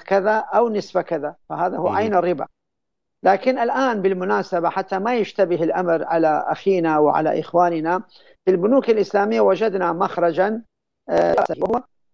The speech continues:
Speaker 1: أن الشخص، لأننا نخاف في البنوك الإسلامية في التأخير، لأن الشريعة الإسلامية لا تجيز، آه، غرامة التأخير ولا تجيز كذلك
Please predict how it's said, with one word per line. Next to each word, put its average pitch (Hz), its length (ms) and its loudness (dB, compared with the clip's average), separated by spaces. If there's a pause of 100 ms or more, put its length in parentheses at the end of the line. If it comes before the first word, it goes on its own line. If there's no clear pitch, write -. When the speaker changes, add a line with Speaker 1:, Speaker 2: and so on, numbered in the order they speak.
Speaker 1:
أن 185 260 -2
الشخص، 175 640 0
لأننا 185 460 0
نخاف 202 560 -2
في 175 100 -8
البنوك 180 420 -4
الإسلامية 220 1040 -2
في - 220 0
التأخير، 196 640 2 (440)
لأن 170 180 2
الشريعة 196 380 2
الإسلامية 180 480 0
لا 233 180 2
تجيز، 180 460 0 (720)
آه، 170 160 2
غرامة 170 460 0
التأخير 147 540 -6
ولا 208 300 2
تجيز 196 480 2
كذلك 180 840 0